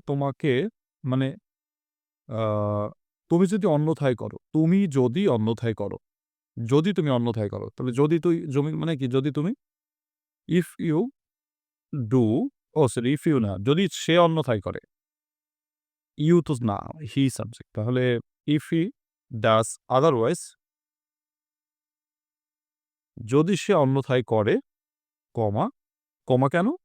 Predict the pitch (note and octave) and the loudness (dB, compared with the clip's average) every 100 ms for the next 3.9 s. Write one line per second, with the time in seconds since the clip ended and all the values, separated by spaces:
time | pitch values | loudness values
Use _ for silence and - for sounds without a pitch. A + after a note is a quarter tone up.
0 | _ _ _ _ _ - G2+ A#2+ - - | _ _ _ _ _ -6 2 2 2 0
1 | D3+ - C3+ A2+ C#3+ C#3+ - D3+ D3 B2+ | -2 0 -2 0 -2 -2 -2 -2 -2 -4
2 | A#2+ A#2+ B2 C#3 C3 G#2+ G#2+ D3 A2+ - | -6 -2 0 0 -2 -2 -4 -4 -4 -4
3 | A2+ A2+ - A#2 A#2+ A2 A#2 A2+ - | -4 -4 -6 -6 -4 -2 -2 -4 -8